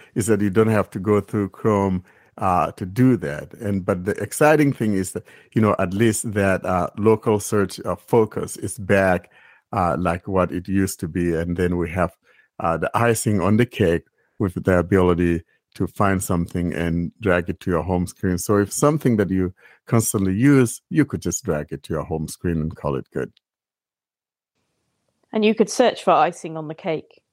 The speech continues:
Speaker 2: and add that to your home screen.
Speaker 1: Exactly. Uh, maybe like your pizza that you had last week, uh, Fee,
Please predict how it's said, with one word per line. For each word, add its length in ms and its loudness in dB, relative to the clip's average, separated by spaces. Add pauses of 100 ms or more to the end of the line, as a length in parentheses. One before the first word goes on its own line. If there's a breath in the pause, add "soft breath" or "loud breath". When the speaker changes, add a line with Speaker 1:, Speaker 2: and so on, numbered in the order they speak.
(120)
Speaker 2:
and 140 -4
add 180 0
that 220 2
to 80 -10
your 120 -2
home 260 -8
screen. 440 -8 (540)
Speaker 1:
Exactly. 680 0 (520)
Uh, 260 4
maybe 320 4
like 300 2
your 240 2
pizza 400 0
that 120 2
you 120 0
had 240 0
last 320 0
week, 200 -2
uh, 200 -2
Fee, 420 0